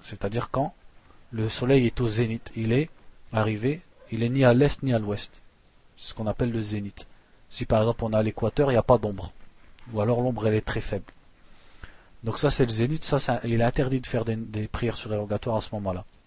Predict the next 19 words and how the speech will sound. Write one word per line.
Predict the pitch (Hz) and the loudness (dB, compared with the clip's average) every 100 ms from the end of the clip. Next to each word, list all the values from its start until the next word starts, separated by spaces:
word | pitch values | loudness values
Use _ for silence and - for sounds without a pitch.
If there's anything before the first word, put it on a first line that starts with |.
| - - - - - - | -20 -18 -18 -18 -20 -8
Et | 120 | -4
quand | - 160 | 4 6
le, | 160 143 - - | 6 2 -6 -12
le, | 127 123 120 117 | -4 0 2 0
le, | 110 110 107 104 101 | -2 -2 -2 -4 -4
le | 107 | -4
soleil | - 139 131 113 - - - | 2 4 6 4 -2 -12 8
penche, | 165 190 - - - - - - - - - | 12 12 8 -6 -8 -18 -20 -20 -20 -20 -6
il | 123 | -4
commence | - 156 156 - | 0 4 4 8
à | 139 | 6
pencher | 135 127 139 | 6 2 0
ça, | - 113 107 | 0 -2 0
et | 117 | 0
l'ombre | 117 151 110 - | 2 0 0 2
apparaît | - 139 127 123 - - - - | 6 8 8 6 -2 -20 -20 -6
de | 110 | 0
l'autre | 120 139 - | 2 2 2
côté. | 127 - 185 | 0 2 0